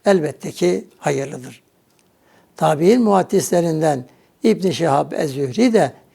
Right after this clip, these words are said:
ilim ehlinden bazı şahsiyetlerin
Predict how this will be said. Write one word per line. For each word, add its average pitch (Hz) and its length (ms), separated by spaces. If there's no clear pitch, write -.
ilim 196 320
ehlinden 147 640
bazı 208 320
şahsiyetlerin 240 880